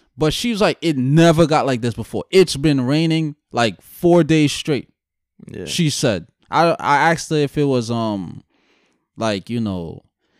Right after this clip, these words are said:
Speaker 1: it would rain majority of the day, or is it, like, raining all throughout the day? She was like,
Speaker 2: Right.
Speaker 1: sh-, her rebuttal was like, "It's been raining four days."
Speaker 2: Yeah. But you know what? That's kinda good for Cali, because Cali got,
Speaker 1: Forest
Speaker 2: like,
Speaker 1: fires?
Speaker 2: drought in,
Speaker 1: Yeah, but
Speaker 2: like,
Speaker 1: that's what they
Speaker 2: they have,
Speaker 1: say,
Speaker 2: like,
Speaker 1: though.
Speaker 2: drought.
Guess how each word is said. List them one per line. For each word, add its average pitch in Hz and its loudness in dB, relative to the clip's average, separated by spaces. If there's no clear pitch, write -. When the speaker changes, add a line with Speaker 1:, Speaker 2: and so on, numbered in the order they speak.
Speaker 1:
it 104 -6
would 101 -4
rain 120 -2
majority 131 0
of 151 -4
the 160 -2
day, 165 0
or 104 -4
is 101 -6
it, 107 -6
like, 101 -10
raining 98 -6
all 135 -2
throughout 139 -4
the 135 -8
day? 139 -4
She 147 -8
was 127 -6
like, - -14
Speaker 2:
Right. 95 -6
Speaker 1:
sh-, - -8
her 175 2
rebuttal 170 0
was 135 0
like, 107 -4
"It's 131 -2
been 123 -2
raining 113 -2
four 101 -12
days." 90 -16
Speaker 2:
Yeah. - -14
But 160 -2
you 254 -2
know 247 0
what? 202 0
That's 175 -4
kinda 170 -6
good 160 -4
for - -18
Cali, 165 -8
because 127 -2
Cali 190 -6
got, 160 -4
Speaker 1:
Forest 120 -6
Speaker 2:
like, 123 0
Speaker 1:
fires? - -4
Speaker 2:
drought 107 0
in, 95 -6
Speaker 1:
Yeah, 113 -2
but 95 -6
Speaker 2:
like, 104 -4
Speaker 1:
that's 123 -2
what 135 -4
they 117 -4
Speaker 2:
they 156 0
have, 165 2
Speaker 1:
say, 160 2
Speaker 2:
like, 123 2
Speaker 1:
though. 101 -2
Speaker 2:
drought. 107 0